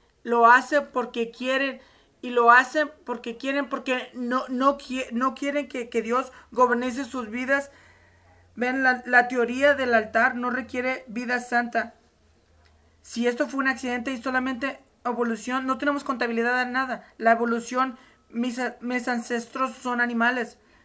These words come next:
Me da libertad de comportarme en una manera que yo deseo, especialmente cuando se refiere a la conducta sexual. La teoría de sobrevivir me deja hacer las mismas cosas que yo quiero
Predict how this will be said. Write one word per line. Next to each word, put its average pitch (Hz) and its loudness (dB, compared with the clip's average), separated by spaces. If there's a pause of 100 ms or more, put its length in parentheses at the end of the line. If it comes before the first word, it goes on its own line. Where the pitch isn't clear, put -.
(840)
Me 233 0
da 240 6
libertad 254 0 (880)
de 240 -2
comportarme 240 0
en 233 0
una 254 0
manera 262 -2
que 240 -8
yo 240 -4
deseo, 247 -6 (720)
especialmente 240 -2
cuando 240 -2
se 233 -6
refiere 240 0
a 254 4
la 240 0
conducta 240 -4
sexual. 233 -6 (1800)
La 233 4
teoría 247 0
de 285 0
sobrevivir 226 -6 (540)
me 220 -2
deja 240 0
hacer 262 -2
las 240 2
mismas 262 -2
cosas 254 -8
que 247 -8
yo 240 -8
quiero 247 -6